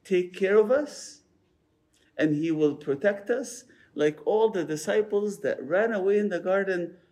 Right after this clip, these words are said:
of Gethsemane and all the many people who renounced their faith because of fear.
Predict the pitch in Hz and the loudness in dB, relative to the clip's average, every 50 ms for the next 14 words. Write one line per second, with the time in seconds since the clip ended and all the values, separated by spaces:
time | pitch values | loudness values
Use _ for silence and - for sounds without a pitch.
0 | _ _ - - 151 143 143 139 139 - - - - - 240 220 220 226 233 226 | _ _ -4 -2 -2 -2 -2 -6 -6 -6 -4 -4 -2 -2 0 0 0 0 0 -2
1 | - - - 190 196 - - - 262 277 294 262 254 254 247 226 196 202 202 196 | -4 -4 -4 -4 -4 -4 0 2 2 4 6 6 4 4 2 -4 -2 -2 -2 0
2 | 208 233 254 254 233 214 208 - - 247 247 226 220 160 139 127 120 107 95 - | 0 0 0 0 -2 -2 -4 -8 -6 -6 -6 -4 -2 0 0 0 0 -4 -8 -12
3 | - _ _ _ _ _ _ _ _ _ _ _ _ _ _ _ _ _ _ _ | -18 _ _ _ _ _ _ _ _ _ _ _ _ _ _ _ _ _ _ _
4 | _ _ _ _ _ _ _ _ _ _ _ _ _ _ _ - 131 143 147 147 | _ _ _ _ _ _ _ _ _ _ _ _ _ _ _ -4 0 2 2 2
5 | 135 131 - - - - - 131 127 127 135 139 156 147 120 117 110 - - - | 2 0 -2 -6 -12 -10 -6 -4 -2 -2 -2 -2 -2 -2 -4 -6 -10 -12 -20 -20
6 | - - - 113 110 107 110 - 143 127 110 104 208 - - - - 117 113 - | -16 -8 -6 -6 -6 -6 -6 -6 -6 -4 -4 -6 -8 -10 -14 -12 -12 -10 -6 -4
7 | 127 127 120 - - 117 113 - - - 180 156 104 87 85 - | -4 -4 -4 -6 -8 -10 -10 -12 -14 -8 -2 -2 -2 -2 -2 -6